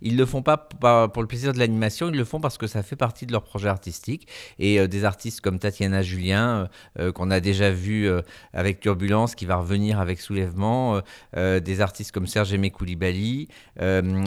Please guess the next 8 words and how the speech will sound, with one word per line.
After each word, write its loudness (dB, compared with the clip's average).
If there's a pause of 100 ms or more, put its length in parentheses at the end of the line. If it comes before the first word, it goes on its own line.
(140)
ou, 6
euh, 8
cette 0
compagnie, 2
euh, 4 (320)
euh, 4
Casabranca, 6
euh, 4